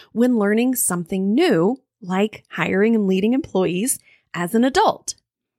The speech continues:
It's really helpful that we understand how we learn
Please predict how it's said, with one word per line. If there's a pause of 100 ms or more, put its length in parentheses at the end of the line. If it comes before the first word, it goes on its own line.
(840)
It's
really
helpful (100)
that
we
understand
how
we
learn